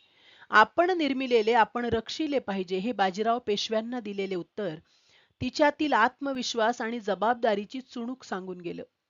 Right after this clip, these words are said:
काळाच्या पुढे जाऊन विचार करायला शिकवले ते वडिलांनी मुलगी असूनही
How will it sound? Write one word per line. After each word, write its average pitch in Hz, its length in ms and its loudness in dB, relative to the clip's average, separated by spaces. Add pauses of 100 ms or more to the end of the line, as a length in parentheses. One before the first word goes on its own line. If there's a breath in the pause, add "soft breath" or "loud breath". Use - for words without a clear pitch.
(480)
काळाच्या 277 500 8
पुढे 285 300 -4
जाऊन 226 380 -4
विचार 240 360 -6
करायला 226 380 -4
शिकवले 175 500 -14 (580)
ते 226 180 0
वडिलांनी 214 600 -4
मुलगी 208 400 -6
असूनही 190 680 -6